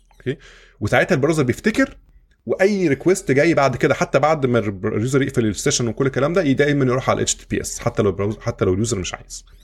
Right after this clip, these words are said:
أوكي؟ فده، ال-، ده هدفه ليه بقى؟ أكبر هدف ليه، تاني نرجع للمان ان ميدل اتاكس. اوكي؟ آه، لو انا، let's say ان انا، انا الراوتر برضه.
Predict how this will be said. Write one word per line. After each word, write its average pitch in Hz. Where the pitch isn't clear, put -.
أوكي؟ -
فده، 131
ال-، 120
ده 139
هدفه 156
ليه 123
بقى؟ 110
أكبر 143
هدف 151
ليه، 160
تاني 139
نرجع 143
للمان 113
ان 113
ميدل 120
اتاكس. -
اوكي؟ -
آه، 110
لو 120
انا، 208
let's 156
say -
ان 180
انا، 170
انا 139
الراوتر 135
برضه. 87